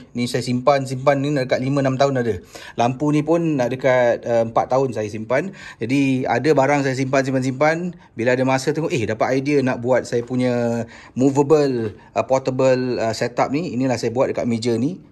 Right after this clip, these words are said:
Di satu meja ni dia ada roda. Jadi kan senang. Ha, satu tangan ni boleh gerak. So, setup ni, oh, di sini boleh buat, uh, mungkin produk review, boleh buat mukbang ke, nak makan ke, uh, dia boleh ula-, uh,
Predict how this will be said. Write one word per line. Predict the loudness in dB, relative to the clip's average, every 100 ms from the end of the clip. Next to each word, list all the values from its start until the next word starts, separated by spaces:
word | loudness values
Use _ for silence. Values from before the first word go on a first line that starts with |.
| -8
Di |
satu | -4 -2 0 0
meja | 2
ni | 2 4
dia | 6
ada | 6
roda. | 4 2 0 0 -8 -20 -20 -20 -18 -10
Jadi | -4 -4 0
kan | -2 0
senang. | 0 0 -2
Ha, | -6
satu | -4 0
tangan | 2 4 2
ni | 0
boleh | -2 0
gerak. | 0 -4 -8 -20 -20 -20 -20 -20 -20 -20
So, | -2 2 4 4
setup | 2 0 0 2 2
ni, | 2 -2 -4 -12 -12 -4
oh, | -2 -2 -4 -10 -6
di | -2
sini | -2 0 2
boleh | 2 4
buat, | 4 2 2
uh, | 2 4 4 2
mungkin | 0 -2 -2 -4
produk | -2 -2 -4
review, | -4 -6 -4 -2 0 -2 -4 -6 -14 -18 -8
boleh | -4
buat | -2 0 -2 -4
mukbang | -4 0 0 0
ke, | 0
nak | 0 0
makan | -2 0 0 0 0
ke, | 2 2 0 -4
uh, | -14 -6 -2 0
dia | 0
boleh | 0 2 2
ula-, | 0 -2
uh, | 0 0 0